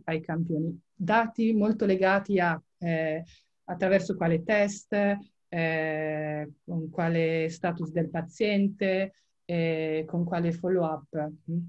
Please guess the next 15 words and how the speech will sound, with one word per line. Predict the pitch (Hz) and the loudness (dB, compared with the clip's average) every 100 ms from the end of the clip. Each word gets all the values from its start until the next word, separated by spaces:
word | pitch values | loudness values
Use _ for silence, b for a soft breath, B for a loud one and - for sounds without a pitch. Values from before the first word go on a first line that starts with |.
| - | -12
quel | - 160 | -6 -6
pazi-, | 165 156 - - _ | -4 -8 -10 -16 _
sono | - 170 | -6 0
dati, | 170 196 202 196 _ | 2 2 0 -6 _
eh, | 185 | -4
molto, | 185 196 202 202 190 | 6 6 6 4 0
no, | 185 208 | 0 -2
strettamente | 196 - 170 175 180 175 | -6 -6 -4 -2 -2 -4
legati | 170 160 147 - 170 170 | -4 -4 -6 -8 -10 -8
al | - 156 | -8 -6
covid | 165 160 160 156 | -6 -6 -8 -8
diciannove, | 165 165 160 147 160 196 | -10 -6 -6 -6 -6 2
non | 196 202 180 | 4 4 2
dati | 175 170 170 165 | 2 0 0 -2
altri | 160 151 139 156 139 | 0 -4 -8 -8 -8